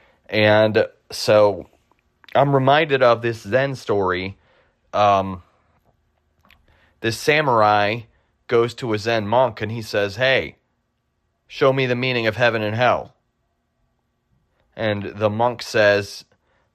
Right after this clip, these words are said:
"Oh, you're, you're lazy and worthless. You're not a real samurai." And the samurai raises his sword and yells and is gonna kill the monk.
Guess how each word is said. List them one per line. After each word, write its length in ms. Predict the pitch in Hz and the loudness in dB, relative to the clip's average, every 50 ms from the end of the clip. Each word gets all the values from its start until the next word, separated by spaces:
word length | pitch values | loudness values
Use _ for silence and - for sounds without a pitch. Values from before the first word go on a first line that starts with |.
| _ _ _ _ | _ _ _ _
"Oh, 300 | - 120 135 127 117 113 | -4 0 0 0 0 -2
you're, 500 | 117 113 131 147 156 160 147 131 123 - - _ _ _ _ _ _ _ | -4 -6 -6 -2 0 0 0 0 -2 -4 -10 _ _ _ _ _ _ _
you're 260 | - 143 156 151 139 | -4 -2 0 0 0
lazy 540 | 127 113 113 123 123 120 117 113 - 123 107 | 0 0 0 2 2 2 0 -2 -4 -4 -4
and 120 | 101 101 101 | -4 -2 0
worthless. 540 | 107 104 104 98 98 92 87 82 82 - - | 0 0 0 0 -4 -4 -4 -4 -6 -8 -8
You're 120 | 120 120 | -8 -4
not 180 | 120 120 113 104 | -2 -2 -2 0
a 40 | 104 | 0
real 180 | 107 107 104 | -2 -2 -4
samurai." 540 | - - 117 107 101 90 85 80 76 76 92 - _ _ _ _ _ _ _ _ | -4 -6 -6 -4 -4 -4 -4 -4 -4 -6 -8 -12 _ _ _ _ _ _ _ _
And 220 | - 120 123 117 | -6 -4 -4 -4
the 40 | 117 | -6
samurai 440 | 113 - 175 185 180 156 135 123 123 | -2 0 0 2 2 4 4 4 4
raises 520 | 120 110 117 113 120 127 123 135 131 131 | 2 2 2 2 2 0 -2 -4 -4 -4
his 180 | 135 123 110 - | -6 -6 -6 -6
sword 420 | - - 135 143 135 104 101 95 | -6 -6 -4 -2 0 0 0 -2
and 120 | 92 87 87 | -4 -8 -4
yells 600 | 95 123 135 139 120 107 107 107 110 110 - - | -2 0 2 2 2 2 0 -2 -4 -6 -10 -12
and 160 | - 104 104 | -10 -10 -10
is 100 | 101 101 | -10 -10
gonna 200 | - 110 107 101 | -8 -8 -8 -8
kill 280 | - - 123 120 110 | -6 -4 -4 -4 -4
the 120 | 104 104 101 | -4 -6 -6
monk. 480 | 113 139 160 151 107 95 - - - | -4 -4 -4 -4 -4 -6 -12 -18 -20